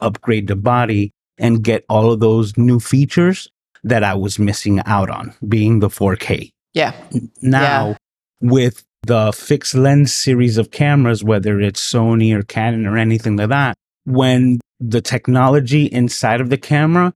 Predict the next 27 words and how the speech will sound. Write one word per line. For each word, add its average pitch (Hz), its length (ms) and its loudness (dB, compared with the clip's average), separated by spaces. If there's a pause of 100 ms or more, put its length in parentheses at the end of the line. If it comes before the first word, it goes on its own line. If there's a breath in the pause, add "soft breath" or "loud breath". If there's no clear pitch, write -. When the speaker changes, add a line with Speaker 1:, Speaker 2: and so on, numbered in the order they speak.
(380)
Speaker 1:
gets 123 200 -2
a 135 60 0
bit 117 260 -2
outdated 123 680 0
and 117 120 2
you 113 100 2
want 120 220 2
to - 140 -6
upgrade, 147 520 0 (280)
now 123 160 2
you're 127 260 2
also 117 320 0
forced 110 460 -2
to - 140 -2
upgrade 104 640 0
lens, 107 840 0 (300)
camera, 101 680 0
and 107 180 0
the 104 80 0
Speaker 2:
Yeah. - 140 0
Speaker 1:
whole 104 80 -2
thing 107 280 0
because 101 300 -2
it's 107 220 -2
a 92 200 -2 (260)
single 110 360 0
package. - 520 -8